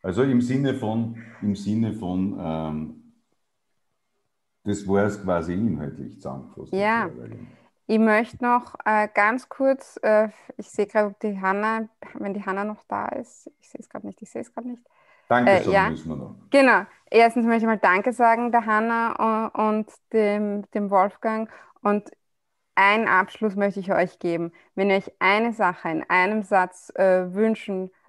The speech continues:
Speaker 2: dürftet, wie eine Regierung handeln müsste für die nächsten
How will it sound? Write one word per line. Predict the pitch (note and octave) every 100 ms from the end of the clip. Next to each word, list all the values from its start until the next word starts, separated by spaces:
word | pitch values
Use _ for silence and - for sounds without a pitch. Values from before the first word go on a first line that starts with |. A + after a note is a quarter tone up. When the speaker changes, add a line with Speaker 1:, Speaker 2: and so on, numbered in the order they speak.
| _
Speaker 2:
dürftet, | - G#3+ - - F3 -
wie | G3+
eine | A3+ A3
Regierung | G#3+ F#3 G3+ G3+ G3 F3
handeln | F3 F3+ F#3 F#3 -
müsste | - F#3+ G#3 - - E3 E3 -
für | - G3
die | F#3+
nächsten | F#3 F#3 F#3 - - G3 F#3 F#3